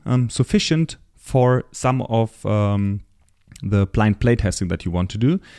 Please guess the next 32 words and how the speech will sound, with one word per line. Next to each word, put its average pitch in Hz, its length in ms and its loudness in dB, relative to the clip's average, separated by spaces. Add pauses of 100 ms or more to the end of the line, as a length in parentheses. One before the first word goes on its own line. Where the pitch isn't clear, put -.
(340)
but 110 220 0
that 104 180 -2
really 104 200 0
depends 101 480 -2
on 92 100 0
the 87 80 -2
kind 87 280 -2
of, - 200 -8
um, 80 320 -6 (180)
on 87 140 0
the 85 60 0
kind 82 200 -2
of - 140 -8 (120)
game 90 300 0
that - 180 -6
you - 80 -6
are - 80 -8
designing. - 380 -8 (840)
Okay, 113 600 -2
and 117 580 2
that 160 260 0
brings 175 320 0
us 160 160 0
to 135 300 2
the, 110 500 4 (340)
yeah, 135 140 0
the 90 120 -2
core 123 260 0
structure - 580 -2 (120)
of 98 240 -2
a 101 60 2
rulebook. 98 540 4